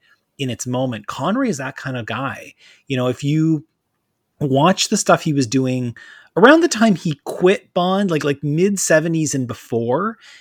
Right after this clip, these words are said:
or even into the late seventies with Marnie, he's playing a very, very diff-, he's playing very different roles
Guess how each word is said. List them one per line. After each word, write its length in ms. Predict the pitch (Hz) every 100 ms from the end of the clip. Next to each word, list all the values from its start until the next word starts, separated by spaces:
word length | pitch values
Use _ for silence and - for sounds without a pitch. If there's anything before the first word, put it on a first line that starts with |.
| - _
or 140 | 165 185
even 240 | 214 214
into 180 | 190 180
the 80 | 143
late 220 | 139 147
seventies 340 | 165 175 160
with 120 | 135 135
Marnie, 560 | 120 113 123 160 208 - -
he's 200 | - 180
playing 520 | - - 190 214 269 285
a 80 |
very, 600 | 208 120 143 151 165 160
very 400 | 135 139 143 139
diff-, 340 | 113 101 131 135
he's 160 | 160
playing 240 | - 202 160
very 240 | 147 190
different 300 | 170 - 147
roles 640 | 123 131 135 127 110 104